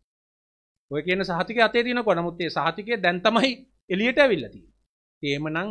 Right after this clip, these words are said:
ඒ පිළිබඳ එතුමාගේ අවංකත්වය පිළිබඳව සදාචාරමය ප්‍රශ්නයක් අපිට තියෙනවා අර නීත්‍යානුකූල ප්‍රශ්නයට අමතරව. ඉතින් මේක ගැන ඉදිරි කාලෙදී අපි ක්‍රියාමාර්ග ගන්නවා. විශේෂයෙන්ම අපි ජනතාවට කියනවා, අපි ජනතාවට කියපු දේ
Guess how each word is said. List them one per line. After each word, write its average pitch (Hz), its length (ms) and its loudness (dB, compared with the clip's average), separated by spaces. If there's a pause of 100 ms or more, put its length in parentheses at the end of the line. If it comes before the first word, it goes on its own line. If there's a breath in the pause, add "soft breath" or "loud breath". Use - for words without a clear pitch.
(160)
ඒ 147 240 -6
පිළිබඳ 165 400 -8
එතුමාගේ 165 460 -4
අවංකත්වය 175 720 -2
පිළිබඳව 131 520 -12 (600)
සදාචාරමය 202 760 8
ප්‍රශ්නයක් 156 540 -6 (420)
අපිට 156 280 -6
තියෙනවා 151 280 -6
අර 151 80 -4
නීත්‍යානුකූල 139 580 -8
ප්‍රශ්නයට 127 440 -6 (420)
අමතරව. 143 400 -8
ඉතින් 135 200 -14
මේක 135 180 -10 (160)
ගැන 139 200 -6 (580)
ඉදිරි 131 220 -12
කාලෙදී 139 380 -4
අපි 120 120 -10
ක්‍රියාමාර්ග 123 500 -8
ගන්නවා. 127 420 -6 (880)
විශේෂයෙන්ම 196 360 2
අපි 190 140 0
ජනතාවට 143 440 0
කියනවා, 143 220 -6
අපි 139 120 -10
ජනතාවට 139 460 -4
කියපු 135 280 -8
දේ 170 200 0